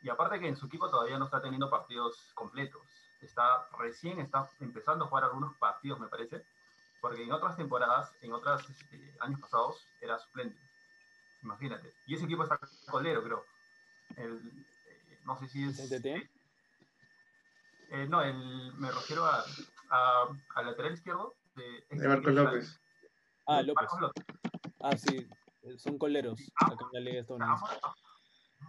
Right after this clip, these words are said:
Speaker 1: ambos laterales están, eh, no tienen, este, continuidad en su equipo,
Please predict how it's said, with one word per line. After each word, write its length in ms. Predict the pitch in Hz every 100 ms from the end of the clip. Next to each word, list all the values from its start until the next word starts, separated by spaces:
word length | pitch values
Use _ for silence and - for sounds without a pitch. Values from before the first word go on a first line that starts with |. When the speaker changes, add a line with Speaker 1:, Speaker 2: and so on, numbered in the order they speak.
| -
Speaker 1:
ambos 200 | 180 220
laterales 420 | 202 127 131 139
están, 220 | - 120 - - _ - 117
eh, 260 | 110 110 - -
no 100 | 131
tienen, 260 | 143 160 165
este, 640 | 143 135 127 123 120 120 117 _ _ _
continuidad 580 | 147 143 147 143 139 143
en 80 | 147
su 80 | 143
equipo, 400 | 135 123 -